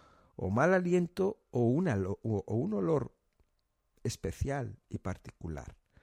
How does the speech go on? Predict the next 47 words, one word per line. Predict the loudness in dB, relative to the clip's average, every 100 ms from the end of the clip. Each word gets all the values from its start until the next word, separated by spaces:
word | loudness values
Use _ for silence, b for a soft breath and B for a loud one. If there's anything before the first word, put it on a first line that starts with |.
| B B B
Puede | -2 0 0
ser | -2 -4 -2
malo | 0 2 2 0 -4
para | -6 -4
el | -6
que | -8
piense | -6 -2 0 -2
que | -4 -4
es |
malo, | -2 0 0 -2 -10
y | -8
el | -8 -6
que | -2
no, | 0 -2 -4 _ _ _ -12
pues | -8 -6
oye, | -6 -6
pues | -6
no | -4
es | -2
malo, | 0 0
para | -2 -2 0
mí | 0 0
no | 0 0
es | -2 0
malo. | 4 4 2 -6 B B B B
Pero | -2 0
hay |
muchas | 0 -2
personas | -4 -4 -2 -2 -2 -4 _ b b b b
que | -10
sí, | -6 -6 -8 _ -14
que | -8
dicen | -8 -6 -8
que, | -8 -12 -10
oye, | -10 -10 -14 _ _ -14
que | -10
es | -6
muy | -8
fuerte | 0 2 2 2 0 0 0
y | -4
que, | -14 -20 _ _
y | -14
que | -12 -10
produce | -6 -6 -6
mal | -6 -8
aliento, | -10 -12 -12 -12
¿no? | -12